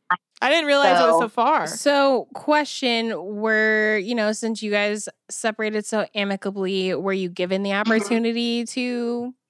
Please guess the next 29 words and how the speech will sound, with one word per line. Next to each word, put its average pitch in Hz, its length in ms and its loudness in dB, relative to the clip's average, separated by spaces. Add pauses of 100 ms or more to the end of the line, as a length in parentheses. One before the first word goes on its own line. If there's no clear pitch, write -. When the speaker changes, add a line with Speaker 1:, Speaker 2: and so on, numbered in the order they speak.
(120)
Speaker 2:
Notify 240 400 -4
clients? 233 440 -6
Speaker 3:
notify 233 380 0
clients, 277 720 -2
or? 190 260 0
Speaker 1:
So, 330 60 6
I 311 420 4 (100)
mean, 311 140 -2 (120)
all 240 320 4
my 247 160 0 (220)
clients 202 360 -4
follow 180 280 2
me 170 100 -6
on 170 140 -4
social 175 260 -6
media, 175 540 0
so 180 600 4 (120)
I 190 320 2
didn't 214 320 -2 (100)
personally 208 540 -2
reach 208 280 2
out 190 300 2
to 208 100 -2
them 208 240 2
just 190 240 -6
because, 190 300 0
again, 175 360 0
I 170 120 0
wanted 175 300 0